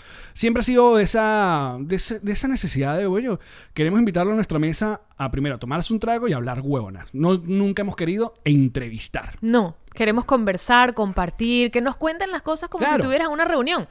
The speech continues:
Speaker 1: Ujú.
Speaker 2: "¿Y esto que pasó aquella vez? Cuéntame".
Speaker 1: Exacto. Eh, algunas veces uno termina medio entrevistando ciertos personajes, <laughs> bueno, porque va como en, en la sangre, pero, eh, pero la mayoría son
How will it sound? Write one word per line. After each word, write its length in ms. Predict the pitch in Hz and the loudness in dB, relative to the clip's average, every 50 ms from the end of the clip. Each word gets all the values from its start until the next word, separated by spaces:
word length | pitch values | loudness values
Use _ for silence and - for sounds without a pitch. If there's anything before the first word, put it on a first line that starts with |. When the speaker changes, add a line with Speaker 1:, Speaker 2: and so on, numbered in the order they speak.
| - - | -6 0
Speaker 1:
Ujú. 280 | - 233 233 285 359 339 - - - | 0 2 2 2 0 -2 -8 -12 -2
Speaker 2:
"¿Y 120 | - 294 330 | 2 4 4
esto 200 | 349 349 - 427 | 4 4 4 2
que 100 | 349 359 | 0 0
pasó 180 | 285 277 - 320 | -2 0 0 0
aquella 260 | 330 - 403 381 370 | 0 0 0 0 2
vez? 300 | 403 381 392 392 320 285 | 4 4 4 4 2 0
Cuéntame". 500 | - 370 415 453 370 302 233 214 165 143 - - - | 0 0 0 2 2 0 0 0 -2 -4 -6 -2 2
Speaker 1:
Exacto. 500 | 156 160 - 220 220 180 127 139 104 - - | 2 4 4 2 0 0 -4 -8 -10 -8 -4
Eh, 680 | - 165 175 180 175 180 175 170 165 160 156 151 - - - | 0 2 2 4 2 2 2 4 2 2 2 0 -2 0 2
algunas 340 | 185 240 277 320 359 392 392 | 2 2 2 2 0 0 0
veces 160 | 381 359 - | 0 0 0
uno 120 | 359 359 349 | -2 -2 -2
termina 300 | 330 294 254 247 277 285 | -2 0 0 0 0 2
medio 260 | 277 262 233 214 208 | 2 2 2 2 0
entrevistando 540 | 185 175 190 185 175 - - 208 214 226 233 | 0 0 0 -2 0 0 0 -2 -2 -2 -4
ciertos 320 | - 277 247 233 254 240 | -2 -4 -4 -4 -4 -4
personajes, 680 | - 277 - 302 294 277 180 165 135 151 277 - - - - | -4 -4 -2 -2 0 0 0 0 -2 -2 -4 -6 -6 -6 -2
<laughs> 440 | - 180 117 143 156 147 127 - - | -2 0 0 0 0 0 -2 -4 -8
bueno, 280 | 135 139 151 180 180 139 | -6 -4 -4 -4 -4 -6
porque 220 | 143 131 120 131 | -8 -8 -10 -10
va 380 | 127 135 143 143 147 156 160 175 | -12 -10 -10 -8 -4 -2 -2 -2
como 160 | - 226 226 | -2 -4 -4
en, 220 | 220 202 180 180 - | -4 -4 -4 -4 -4
en 160 | 160 160 147 | -4 -6 -6
la 80 | 139 123 | -6 -6
sangre, 480 | - - 170 160 147 131 135 156 196 - - - - - - - - - - | -6 -4 -2 -2 -2 -2 -4 -4 -6 -8 -10 -18 -20 -20 -18 -20 -20 -8 -2
pero, 480 | - 202 208 214 220 208 214 208 208 - 180 160 156 | 0 2 4 6 6 6 6 6 4 2 -2 -2 0
eh, 120 | 196 202 190 | 2 2 2
pero 220 | 196 214 220 214 - - - - | 2 0 0 -2 -4 -8 -4 0
la 100 | 214 214 | 0 2
mayoría 240 | 220 214 220 240 | 2 0 -2 -2
son 400 | 247 - 269 262 254 240 226 202 | -2 0 0 -2 -2 -2 -4 -8